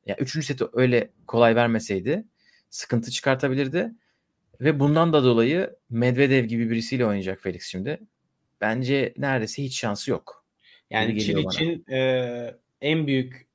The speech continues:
Speaker 2: bu maçı kaybettiren faktörü kritik noktalardaki çift hatalarıydı. Yoksa çok, e, agresif oynadı ve doğru yerde doğru, e, puanları kurdu. Ama Felix biraz daha, e, sakin oynadı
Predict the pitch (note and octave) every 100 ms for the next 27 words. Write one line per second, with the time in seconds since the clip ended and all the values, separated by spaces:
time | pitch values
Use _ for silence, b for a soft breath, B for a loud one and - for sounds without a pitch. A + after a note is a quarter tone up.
0 | _ _ _ _ _ _ _ C#3 D3+ C#3
1 | - C#3+ C3 B2 B2 B2 A#2 A2+ A#2 -
2 | A#2+ A#2+ F3+ F3 - D3 C3+ - C3 B2+
3 | A#2 A2+ B2+ - - - A2 G#2 F#2+ F2+
4 | F2+ G#2 E3+ F3 B B _ A#2 A#2+ -
5 | C#3+ C#3+ - _ _ _ _ _ _ -
6 | C3 B2+ - - A2+ A2 G#2 B2 A#2 A#2
7 | B2 B2 A#2+ A2+ A2+ B2+ A#2+ A#2 A#2 B2+
8 | B2 A2+ A2+ A2 A2 G#2+ A#2 A2 - G2
9 | G2+ A#2+ A2+ A2 A2 A2+ - G#2 G2 D3+
10 | G3 - _ _ _ _ _ _ C3 E3
11 | E3+ G3 G3+ G3+ - - _ - _ A3+
12 | A#3+ G3 E3 E3+ D3+ A#3 B3+ - - _
13 | _ B2 B2+ D3+ D3 D3 G3 E3+ C3+ A2+
14 | A2 D#3 B3+ -